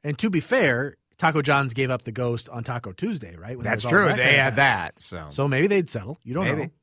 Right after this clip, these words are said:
Speaker 2: Are you looking for a deal on a used Tesla?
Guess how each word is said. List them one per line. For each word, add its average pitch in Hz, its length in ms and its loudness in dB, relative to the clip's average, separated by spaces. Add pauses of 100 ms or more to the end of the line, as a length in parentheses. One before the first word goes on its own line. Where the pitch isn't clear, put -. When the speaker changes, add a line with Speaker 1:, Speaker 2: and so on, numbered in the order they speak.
(640)
Speaker 2:
Are 190 260 8
you 233 200 4
looking 247 440 4
for 226 160 4
a 196 80 8
deal 156 720 4
on 151 180 4
a 143 40 4
used 170 580 0
Tesla? 151 760 0